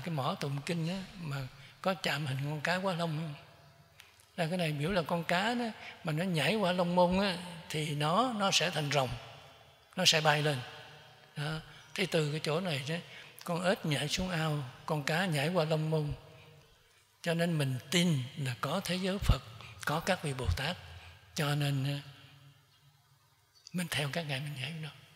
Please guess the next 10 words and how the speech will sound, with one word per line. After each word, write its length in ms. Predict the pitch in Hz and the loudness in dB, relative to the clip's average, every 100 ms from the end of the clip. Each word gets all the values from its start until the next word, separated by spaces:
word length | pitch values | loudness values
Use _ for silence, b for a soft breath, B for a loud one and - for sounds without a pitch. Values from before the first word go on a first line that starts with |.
| - _ _ _ _ _ - | -20 _ _ _ _ _ -14
Đó. 160 | 151 160 - - _ _ B B B - | -10 -10 -14 -20 _ _ B B B 0
Thì 100 | 175 | 4
bây 160 | 185 | 6
giờ 140 | 175 151 | 6 6
nó 120 | 180 - | 2 4
từ 260 | 165 139 | 4 4
cái 140 | - 180 | 2 0
góc 260 | 214 233 | 0 0
độ 240 | 143 135 147 | 0 0 0
này 220 | 151 | 0